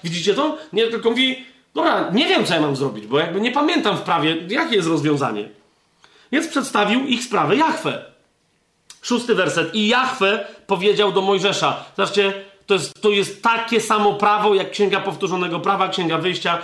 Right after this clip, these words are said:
Księga Liczb, Księga Kapłańska. Rozumiecie? Powiedział Jahwe do Mojżesza: Córki Selofhada słusznie mówią, „Daj im koniecznie dziedziczną posiadłość pośród braci ich ojca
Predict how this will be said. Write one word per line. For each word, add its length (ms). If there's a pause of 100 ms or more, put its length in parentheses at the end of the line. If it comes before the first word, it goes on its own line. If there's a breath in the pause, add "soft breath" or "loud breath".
(160 loud breath)
Księga 300
Liczb, 240 (280 loud breath)
Księga 280
Kapłańska. 520
Rozumiecie? 440 (460)
Powiedział 540 (520 loud breath)
Jahwe 360
do 100
Mojżesza: 420
Córki 460
Selofhada 880
słusznie 720 (180 loud breath)
mówią, 420 (340 loud breath)
„Daj 440
im 180
koniecznie 840 (220 loud breath)
dziedziczną 640
posiadłość 680
pośród 400
braci 400
ich 140
ojca 440